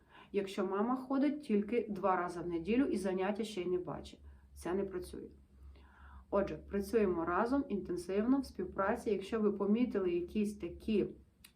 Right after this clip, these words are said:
Прояви, які вас насторожують, обов'язково зверніться за допомогою.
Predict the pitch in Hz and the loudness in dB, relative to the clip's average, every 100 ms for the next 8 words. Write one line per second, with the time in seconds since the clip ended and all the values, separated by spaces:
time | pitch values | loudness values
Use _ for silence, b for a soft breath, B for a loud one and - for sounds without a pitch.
0 | - 208 175 160 160 160 185 147 - - | 0 2 4 2 -2 0 0 0 -4 -6
1 | 185 151 151 - 160 156 151 - 151 147 | -4 -4 -6 -10 -8 -6 -8 -10 -10 -8
2 | 147 156 180 254 294 - 320 277 208 208 | -4 -4 -2 0 2 0 0 0 0 0
3 | 226 196 180 170 165 156 156 180 - 302 | -2 -2 -2 -4 -4 0 0 0 0 2
4 | 277 220 208 208 214 202 170 175 190 262 | 2 2 2 0 0 0 0 -2 0 6
5 | 320 | 6